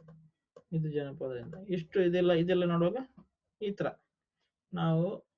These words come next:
ಆ, ಯಕ್ಷಗಾನದಲ್ಲಿ ಈ ಜನಪದೀಯ ಅಂಶಗಳನ್ನು ಕಾಣ್ಬೋದು. ಅಂದ್ರೆ ಶಾಸ್ತ್ರೀಯತೆ ಅಂಶ ಅಂದ್ರೆ ತಾಳ, ಲಯ,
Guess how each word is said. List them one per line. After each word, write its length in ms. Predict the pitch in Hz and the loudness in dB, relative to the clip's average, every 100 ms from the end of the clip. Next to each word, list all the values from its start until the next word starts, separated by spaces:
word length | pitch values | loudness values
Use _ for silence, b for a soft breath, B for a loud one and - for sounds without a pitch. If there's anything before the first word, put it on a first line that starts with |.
| _ 175 | _ -6
ಆ, 260 | 160 151 | -4 -2
ಯಕ್ಷಗಾನದಲ್ಲಿ 920 | 147 160 160 170 160 160 156 151 220 | 0 0 2 4 6 6 6 2 0
ಈ 120 | 220 156 | 0 0
ಜನಪದೀಯ 680 | 156 156 160 151 143 147 | 2 2 2 0 0 0
ಅಂಶಗಳನ್ನು 720 | 147 147 151 143 139 147 254 - _ _ _ _ _ _ _ _ | -2 -4 -4 -2 -2 -4 -6 -8 _ _ _ _ _ _ _ _
ಕಾಣ್ಬೋದು. 640 | 226 165 135 113 107 - _ _ _ _ _ | -4 -2 -2 -4 -6 -10 _ _ _ _ _
ಅಂದ್ರೆ 200 | 196 196 | -8 -8
ಶಾಸ್ತ್ರೀಯತೆ 640 | 208 185 196 196 214 196 196 | -2 2 2 2 0 2 2
ಅಂಶ 180 | 180 175 | 0 0
ಅಂದ್ರೆ 320 | 185 254 277 | -2 -6 -4
ತಾಳ, 360 | 165 151 151 | 2 4 4
ಲಯ, 440 | 147 143 143 143 | 2 0 0 0